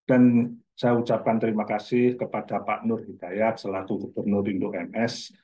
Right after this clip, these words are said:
yang telah memfasilitasi, eh, webinar ini, eh, dan juga Prof David selaku dekan yang sekaligus,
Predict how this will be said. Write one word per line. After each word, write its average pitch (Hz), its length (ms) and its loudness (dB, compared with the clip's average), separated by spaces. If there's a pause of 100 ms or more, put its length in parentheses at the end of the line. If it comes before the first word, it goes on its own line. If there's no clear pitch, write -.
(140)
yang 110 240 2
telah 110 300 4
memfasilitasi, 104 1120 2 (680)
eh, 101 840 0 (180)
webinar 101 580 4
ini, 123 540 6 (840)
eh, 98 420 0
dan 104 180 0
juga 110 500 2
Prof - 280 -8
David 120 580 0 (300)
selaku 95 640 -6
dekan 117 720 2 (880)
yang 123 220 2
sekaligus, - 1000 -2